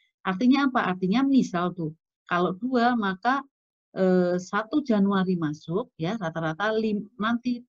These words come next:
di, eh, dua minggu atau di tanggal lima belas akan diambil. Enam belas masuk, nanti tanggal tiga puluh satu diambil. Nah, sehingga dia berputarnya dua kali. Kalau itonya itu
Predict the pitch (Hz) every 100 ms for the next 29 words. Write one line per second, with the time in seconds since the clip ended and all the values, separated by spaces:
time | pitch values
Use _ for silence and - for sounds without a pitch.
0 | _ 208 190 170 156 - 175 175 175 190
1 | 185 180 165 185 202 196 185 190 185 180
2 | 196 233 233 220 - 165 160 180 185 175
3 | 165 156 170 151 156 _ _ - _ -
4 | 202 196 185 165 175 247 254 240 233 -
5 | 170 180 208 185 165 175 180 160 - 160
6 | - 160 - 185 - _ _ _ _ -
7 | 156 _ - 180 180 240 254 247 185 190
8 | 185 180 180 180 _ _ 165 165 160 156
9 | 170 _ _ _ _ _ _ _ _ 196
10 | 233 269 262 254 233 220 196 202 -